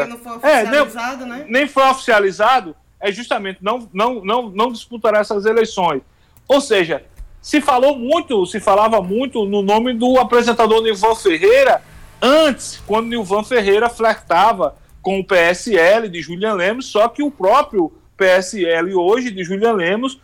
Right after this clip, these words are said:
Speaker 2: aqui na, pelo menos em termos de Paraíba, tá muito distante do presidente Jair Bolsonaro. Não se sabe, porém, com isso, se o bolsonarismo terá candidato oficial aqui.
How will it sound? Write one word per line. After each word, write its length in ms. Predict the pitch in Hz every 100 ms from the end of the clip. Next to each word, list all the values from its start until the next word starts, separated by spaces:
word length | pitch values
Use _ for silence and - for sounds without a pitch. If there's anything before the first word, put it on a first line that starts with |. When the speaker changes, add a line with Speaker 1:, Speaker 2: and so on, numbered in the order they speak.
| _ _ -
Speaker 2:
aqui 320 | 208 - 226
na, 140 | 226
pelo 380 | 202 _ 208 196
menos 300 | 175 226 247
em 100 | 214
termos 260 | 185 190 180
de 100 | 190
Paraíba, 760 | - 190 196 151 196 233 277 - _ _
tá 140 | - 202
muito 320 | 185 247 262
distante 640 | 254 262 - 185 247 220
do 140 | 160 170
presidente 800 | 170 165 165 147 156 185 202 190 _ -
Jair 300 | 160 202 202
Bolsonaro. 720 | 196 208 - 214 175 156 147
Não 200 | 156 233
se 180 | - 269
sabe, 360 | - 170 185 180
porém, 580 | 220 202 170 170 196 226 _ _ _ _
com 220 | 196 196
isso, 300 | 180 190 196
se 440 | 185 - 185 196 - _ _ -
o 120 | 196
bolsonarismo 1080 | 196 196 - 190 190 175 156 170 170 190 - _ _
terá 340 | 196 180 175
candidato 760 | 175 196 190 180 147 156 160 175
oficial 680 | 170 - 180 - 170 165 190
aqui. 440 | 190 - 147 131